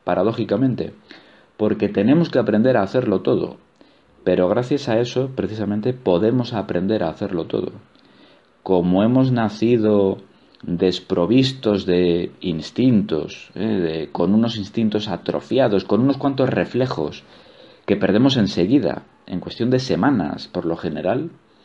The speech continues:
precisamente por eso, ¿eh? Un animal que tiene que aprender a hacerlo todo por vía cultural puede aprender a hacer un número ilimitado de cosas. El aprendizaje humano,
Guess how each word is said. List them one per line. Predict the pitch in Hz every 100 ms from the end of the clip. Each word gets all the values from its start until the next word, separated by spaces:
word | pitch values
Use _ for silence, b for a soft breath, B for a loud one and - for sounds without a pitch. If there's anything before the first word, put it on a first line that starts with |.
| B B B B B B -
precisamente | 101 110 131 120 107
por | 87 98
eso, | 123 156 160 190 -
¿eh? | 110 107 -
Un | 110 107
animal | 104 98 107 107 104
que | 90
tiene | - - 107 110 104 98
que | 101
aprender | 90 - 85 101 95
a |
hacerlo | 90 104 98 87
todo | 101 95 87
por | - 92 92
vía | 110 98 -
cultural | 87 - 80 95 113 104 - B B B _
puede | 101 117 110 107
aprender | 92 101 92 92 95
a |
hacer | 82 - 107 120 -
un | 98 98
número | 104 104 104 107 -
ilimitado | 113 104 98 95 90 101 90
de | 85
cosas. | 80 87 - - - - B B B B B
El | - 85
aprendizaje | 85 90 85 101 98 90
humano, | 90 90 87 85